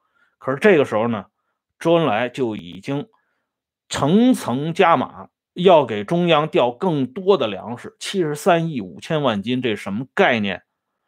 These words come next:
人家拿这粮食干嘛呢？保卫中央，套取外汇。当时周恩来是两手抓，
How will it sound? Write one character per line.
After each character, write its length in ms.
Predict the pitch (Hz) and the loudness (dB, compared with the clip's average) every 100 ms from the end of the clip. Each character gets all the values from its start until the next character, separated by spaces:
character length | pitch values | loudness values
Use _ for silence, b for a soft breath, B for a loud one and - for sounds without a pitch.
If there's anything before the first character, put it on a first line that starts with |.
| _ - | _ -4
人 200 | 127 180 | 0 4
家 80 | 156 | 4
拿 200 | 123 151 | 4 4
这 100 | 123 | 4
粮 220 | 107 147 | 2 -2
食 60 | |
干 160 | 135 113 | -2 -4
嘛 200 | 87 92 | -4 -4
呢？ 200 | 123 120 _ _ _ _ _ _ _ - | -6 -6 _ _ _ _ _ _ _ -2
保 160 | 196 | 0
卫 160 | 190 214 | 0 -2
中 160 | 247 135 | 0 0
央， 280 | 135 - _ _ _ _ _ _ _ _ _ _ _ _ _ _ _ - | 0 -2 _ _ _ _ _ _ _ _ _ _ _ _ _ _ _ -2
套 220 | 180 135 | 2 2
取 140 | - | 2
外 180 | 92 113 | -2 -2
汇。 300 | - 101 _ _ _ _ _ _ _ _ | -2 -8 _ _ _ _ _ _ _ _
当 260 | 202 208 220 | 2 4 4
时 200 | 123 135 | 2 -2
周 160 | 156 170 | 2 2
恩 100 | 135 | 2
来 280 | 92 107 - | 0 -4 -8
是 220 | - 123 | -8 -6
两 420 | 113 104 120 208 | -4 -4 -2 -4
手 380 | - 101 - _ | -4 -10 -12 _
抓， 280 | 127 131 | -4 -4